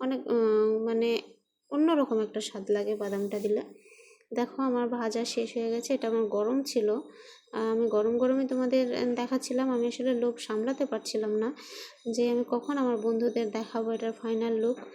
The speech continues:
কত সুন্দর হয়েছে দেখো। আমি তোমাদের একটা ভেঙে দেখাবো আঙুলের সাহায্যে, তাহলে বুঝবে আমরা ভেতর পর্যন্ত কত সুন্দর সেদ্ধ হয়েছে। এটা একটুও নরম নেই, ভেতরে কিন্তু একটুও নরম নেই। ইয়াম্মি, ইয়াম্মি,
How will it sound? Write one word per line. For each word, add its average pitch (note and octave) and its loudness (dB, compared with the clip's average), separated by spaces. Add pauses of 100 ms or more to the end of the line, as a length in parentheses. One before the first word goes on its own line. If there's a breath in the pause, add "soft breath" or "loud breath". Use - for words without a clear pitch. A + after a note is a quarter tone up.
(360 loud breath)
কত C#4 2
সুন্দর B3 2
হয়েছে A#3 0
দেখো। A3 -4 (180)
আমি A#3 0
তোমাদের A#3 -2
একটা - -6 (120)
ভেঙে A#3 0
দেখাবো A3+ -4
আঙুলের A3+ 0
সাহায্যে, A3+ -6 (640 loud breath)
তাহলে A#3+ 2
বুঝবে A#3 2
আমরা A#3+ 0
ভেতর A#3+ 0
পর্যন্ত A#3 -2
কত - -2
সুন্দর A#3+ 0
সেদ্ধ A3+ -2
হয়েছে। A3+ -2
এটা A#3 -2
একটুও C4 -4
নরম G#3 0
নেই, G#3 2
ভেতরে B3 0
কিন্তু D4+ -2
একটুও A#3 0
নরম G3+ 2
নেই। G#3 -2 (3500 soft breath)
ইয়াম্মি, B3 4
ইয়াম্মি, A#3 2